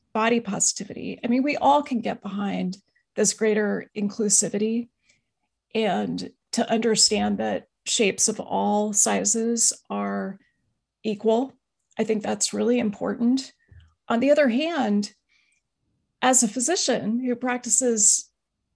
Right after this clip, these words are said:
you know, precision medicine, I really want for my patients to understand that the choices they make today at forty-one, at thirty-one, at fifty-one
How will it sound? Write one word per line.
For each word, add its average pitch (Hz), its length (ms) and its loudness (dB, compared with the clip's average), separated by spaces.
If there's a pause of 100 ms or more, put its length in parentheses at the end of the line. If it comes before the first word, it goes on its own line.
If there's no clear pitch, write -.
(160)
you 214 80 -8
know, 208 140 -6
precision 214 520 -4
medicine, 202 680 -2 (440)
I 254 160 2
really 311 320 0
want 233 600 -2 (880)
for 240 720 0
my 240 180 0
patients 240 500 0
to - 140 -4
understand 240 800 0
that 226 260 -2 (340)
the 247 100 4
choices 392 480 4
they 262 120 6
make 254 220 2
today 190 560 0 (380)
at 214 160 2
forty-one, 240 800 2
at - 180 -6
thirty-one, 240 680 0
at - 280 -8
fifty-one 220 760 0